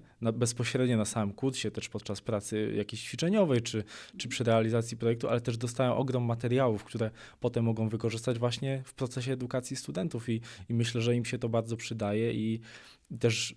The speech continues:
zakładam, że feedback jest, jest pozytywny, że, że właśnie sami dydaktycy doceniają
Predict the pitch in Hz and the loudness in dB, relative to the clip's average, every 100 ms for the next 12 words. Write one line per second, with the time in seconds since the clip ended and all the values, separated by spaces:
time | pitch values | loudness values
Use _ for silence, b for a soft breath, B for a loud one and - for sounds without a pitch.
0 | _ - 113 - 123 104 113 123 113 113 | _ -4 0 6 6 6 2 2 0 -2
1 | 135 117 113 117 113 - - 113 - 127 | 0 2 2 2 0 0 -2 0 2 0
2 | - 196 156 117 107 110 110 107 113 123 | 2 2 4 2 4 4 2 2 0 -2
3 | - 120 120 113 135 123 - 113 117 110 | -2 0 0 0 -2 -2 -4 -4 -4 -4
4 | - 107 101 98 101 | -4 -2 0 -2 -4